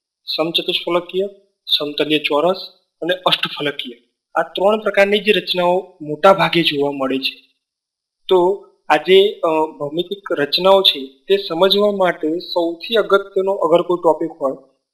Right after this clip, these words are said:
તો તે છે સંકીર્ણ સંયોજનોના ધાતુ આયનની કક્ષકોનું સંકરણ અને ચુંબકીય ગુણધર્મ. તો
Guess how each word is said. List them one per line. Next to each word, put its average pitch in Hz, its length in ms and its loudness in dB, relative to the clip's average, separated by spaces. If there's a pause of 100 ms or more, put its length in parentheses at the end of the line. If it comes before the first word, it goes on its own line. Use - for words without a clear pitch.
(260)
તો 185 120 0
તે 202 220 4
છે - 340 -2 (420)
સંકીર્ણ 160 540 0
સંયોજનોના 165 1120 -4
ધાતુ 175 400 -6
આયનની 170 480 0
કક્ષકોનું 156 760 -4
સંકરણ 185 600 -2 (540)
અને 165 260 0
ચુંબકીય 156 600 -4
ગુણધર્મ. 143 720 -8 (800)
તો 190 340 2